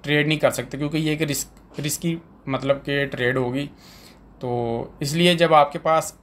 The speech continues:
एग्जैक्ट पॉइंट होगा तो फिर आप लोग ट्रेड करें। और यहाँ पे मैंने बहुत सारी अपने चैनल पे वीडियोज़ लगाई हैं,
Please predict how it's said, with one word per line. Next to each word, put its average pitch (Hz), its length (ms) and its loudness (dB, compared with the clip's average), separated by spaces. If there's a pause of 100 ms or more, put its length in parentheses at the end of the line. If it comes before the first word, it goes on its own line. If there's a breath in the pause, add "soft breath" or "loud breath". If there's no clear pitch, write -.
एग्जैक्ट 156 420 -4
पॉइंट 151 300 -2
होगा 143 460 2
तो 151 180 -10
फिर 151 200 -2
आप 147 140 6
लोग 147 220 -6
ट्रेड 139 240 -4
करें। 147 300 -2 (480 soft breath)
और 120 260 2 (320)
यहाँ 131 180 2
पे 139 100 -2
मैंने 143 240 0
बहुत 139 240 -2
सारी 147 220 0
अपने 135 220 -2
चैनल 127 260 -2
पे 135 140 -6
वीडियोज़ 127 340 -4
लगाई 117 240 -2
हैं, 135 340 -4